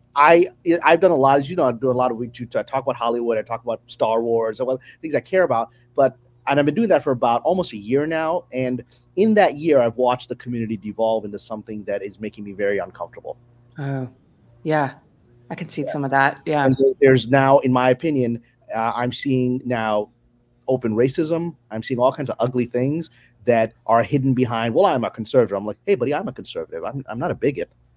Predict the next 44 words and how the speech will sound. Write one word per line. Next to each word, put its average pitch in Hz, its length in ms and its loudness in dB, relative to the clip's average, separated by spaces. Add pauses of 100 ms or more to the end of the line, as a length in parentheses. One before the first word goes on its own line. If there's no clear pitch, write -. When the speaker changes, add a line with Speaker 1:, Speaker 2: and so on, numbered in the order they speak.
(180)
Speaker 1:
I 104 60 -2
can, 127 140 -4
I 131 120 0
know 156 100 4
the 120 80 0
Speaker 2:
Mm. 95 40 -4
Speaker 1:
difference." - 540 -10
<laughs> - 220 2
There's 180 340 12
Speaker 2:
Yeah. 147 120 8
Speaker 1:
a - 40 4
difference. - 200 -2 (260)
I 131 80 -2
know 147 140 2
the 117 80 -2
difference. 110 340 -4
You're 120 300 2
over 139 160 6
the 127 100 4
other 113 120 0
line, 131 300 -6
right? 98 220 -8
So, 98 100 -16
yeah. 117 220 -14 (640)
Speaker 2:
Do 269 100 2
you 277 60 6
think 349 200 2
some 226 200 4
of 240 60 4
that 214 220 8
is 151 240 -2 (100)
people 202 260 0
going, 156 580 2 (1080)
I've 190 100 8
always 233 180 10
been 190 320 2 (220)
worried 165 320 4
about 151 380 4
with 156 240 0
social 165 260 -2
justice 160 320 -2
becoming 151 380 -4
so 156 120 -2
mainstream, 156 760 -2